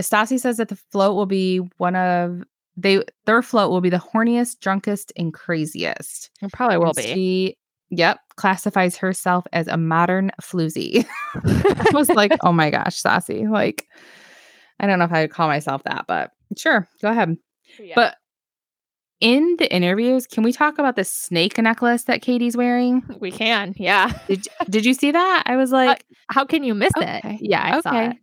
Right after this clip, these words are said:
Speaker 1: Just, like, wrapped around her neck, coming down off the
Speaker 2: I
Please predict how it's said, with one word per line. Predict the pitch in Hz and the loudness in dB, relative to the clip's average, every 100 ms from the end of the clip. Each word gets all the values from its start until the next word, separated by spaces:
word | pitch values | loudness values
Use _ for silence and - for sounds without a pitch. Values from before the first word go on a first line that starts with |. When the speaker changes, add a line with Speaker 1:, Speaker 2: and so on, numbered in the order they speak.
| - | -8
Speaker 1:
Just, | 240 | -6
like, | 208 185 | -6 -4
wrapped | 170 185 247 254 | 2 2 2 0
around | 247 240 | 0 0
her | 240 | 0
neck, | 240 233 | 0 -2
coming | - 240 240 | -4 -2 0
down | 240 | 2
off | 285 302 320 | 4 4 2
the | 339 349 | 0 0
Speaker 2:
I | 359 | -4